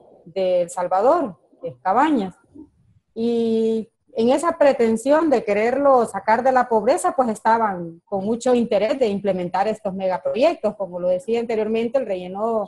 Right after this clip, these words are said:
sanitario a cielo abierto y, eh, la incineradora de, eh, de, de desechos hospitalarios. Estaba previsto colocarse, pues, esos dos megaproyectos.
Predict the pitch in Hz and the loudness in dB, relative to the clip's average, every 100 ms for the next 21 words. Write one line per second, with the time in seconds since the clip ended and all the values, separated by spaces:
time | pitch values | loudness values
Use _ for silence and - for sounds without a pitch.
0 | - _ _ _ - 202 208 202 214 240 | -10 _ _ _ -4 -4 0 2 4 4
1 | 208 202 196 220 233 247 226 302 320 247 | 2 0 0 4 4 4 0 0 0 2
2 | 214 202 247 262 202 170 175 185 185 196 | 0 0 2 2 2 0 -4 -4 -6 -6
3 | 190 180 175 180 180 427 403 170 165 466 | -4 -2 0 0 -2 -6 -4 -2 -2 -4
4 | 480 480 _ 480 466 _ _ - 180 175 | -8 -12 _ -20 -20 _ _ -6 -2 -2
5 | 170 170 170 185 180 175 170 170 175 185 | 0 -2 0 2 4 2 0 -2 -2 -2
6 | 202 190 240 240 214 - 170 - 311 254 | -2 -2 -4 -4 -8 -12 -10 2 4 4
7 | 190 175 185 - 185 208 220 - 220 202 | 2 -2 -4 -4 -2 0 0 0 0 -2
8 | - 233 190 _ _ _ - 208 208 196 | -2 -2 -2 _ _ _ 0 2 2 0
9 | 175 185 190 185 180 185 185 180 180 175 | 0 -4 -2 -2 -4 -6 -6 -6 -6 -6
10 | 185 226 247 - 160 | -2 4 2 2 -16